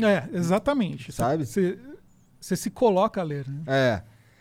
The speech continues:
Speaker 2: Agora, um livro que eu gostei pra caralho de ler foi O Conde de Monte Cristo. Esse eu li várias
Speaker 1: Ah,
Speaker 2: vezes.
Speaker 1: nossa, é um classicaço.
Speaker 2: É.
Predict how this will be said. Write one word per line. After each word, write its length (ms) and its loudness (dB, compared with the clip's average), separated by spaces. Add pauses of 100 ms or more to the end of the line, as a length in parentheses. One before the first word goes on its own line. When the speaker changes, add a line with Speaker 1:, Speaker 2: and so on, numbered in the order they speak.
(140)
Speaker 2:
Agora, 300 4
um 80 4
livro 260 0
que 80 -4
eu 80 2
gostei 300 -2
pra 200 2
caralho 460 0
de 160 -4
ler 300 0
foi 240 -2
O 60 -4
Conde 260 -4
de 40 -6
Monte 240 -6
Cristo. 380 -6
Esse 160 -6
eu 60 -2
li 80 -2
várias 320 -2
Speaker 1:
Ah, 180 2
Speaker 2:
vezes. 140 -4
Speaker 1:
nossa, 320 -8
é 120 -10
um 100 -10
classicaço. 760 -6
Speaker 2:
É. 180 -8